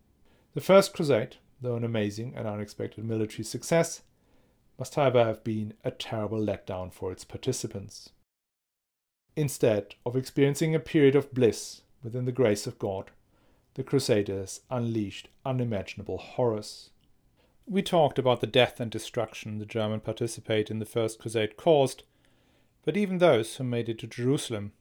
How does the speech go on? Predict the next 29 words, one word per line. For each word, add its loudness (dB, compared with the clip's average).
must -12
have -2
wondered 2
whether -12
the -2
slaughter 0
of 0
the -4
city's -2
Muslim -2
population 0
the -12
burning 0
of -4
its -4
Jews 2
inside -4
their 0
synagogue 0
was -10
synonymous -2
with -10
walking -4
in -12
the -4
footsteps -8
of -12
the -4
apostles. -8